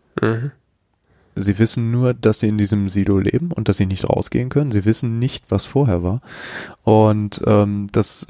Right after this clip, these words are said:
Speaker 2: aus dieser Perspektive ist auch das Buch geschrieben, weißt du, so,
Speaker 1: Mhm.
Speaker 2: du, du erfährst das nicht. Und das, das ist sehr, sehr, sehr, sehr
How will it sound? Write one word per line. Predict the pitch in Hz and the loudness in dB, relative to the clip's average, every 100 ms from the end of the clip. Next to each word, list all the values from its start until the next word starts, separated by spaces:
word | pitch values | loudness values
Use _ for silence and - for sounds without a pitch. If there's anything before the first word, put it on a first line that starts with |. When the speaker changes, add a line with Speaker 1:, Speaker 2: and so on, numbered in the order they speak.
| - - | -6 -2
Speaker 2:
aus | 107 | 0
dieser | 120 110 | 2 2
Perspektive | 101 107 107 - 120 | 2 0 0 -2 -2
ist | 110 | -2
auch | 110 | -2
das | - 95 | -4 -4
Buch | 110 110 | -2 -4
geschrieben, | - - - - 101 | -6 -8 -8 -10 -10
weißt | - - | -12 -8
du, | 104 | -6
so, | 98 | -4
Speaker 1:
Mhm. | - 123 | -2 -2
Speaker 2:
du, | 120 - | -4 -6
du | - | -6
erfährst | - - 95 - | -6 -2 -4 -4
das | - | -8
nicht. | 90 | -6
Und | 95 | 0
das, | 101 - 104 | 0 -2 -4
das | - 113 107 | -2 -2 -4
ist | 110 | 0
sehr, | 135 156 | 2 4
sehr, | 127 120 - | 4 4 0
sehr, | 110 110 123 | -2 2 4
sehr | 107 | 4